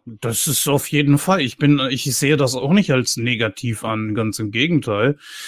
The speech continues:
Und außerdem, man kann nicht alles gut finden, aber genau dafür ist ja Christoph, beziehungsweise sind wir alle heute hier, um einfach mal zu gucken,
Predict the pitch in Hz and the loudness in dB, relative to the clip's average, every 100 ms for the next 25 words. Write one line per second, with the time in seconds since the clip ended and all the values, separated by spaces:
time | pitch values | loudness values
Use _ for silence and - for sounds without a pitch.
0 | - - - 139 135 131 139 135 139 143 | -18 -12 0 4 4 4 2 2 2 4
1 | 135 143 143 135 131 123 - 190 - - | 2 2 4 4 2 0 4 4 4 0
2 | 113 117 143 160 143 151 147 139 151 156 | 2 2 2 2 0 2 2 4 6 6
3 | 190 202 - 180 180 151 151 156 151 - | 4 0 0 0 0 -2 0 0 -2 -2
4 | 170 - 151 135 131 - 180 151 156 143 | -2 0 0 0 -2 4 4 6 4 4
5 | 151 143 127 147 277 147 120 113 123 117 | 4 6 4 4 6 6 4 2 -2 2
6 | 131 180 - 208 151 185 175 170 - 139 | 4 4 2 -2 0 2 4 4 2 -4
7 | - 165 - 185 196 | 0 0 2 2 2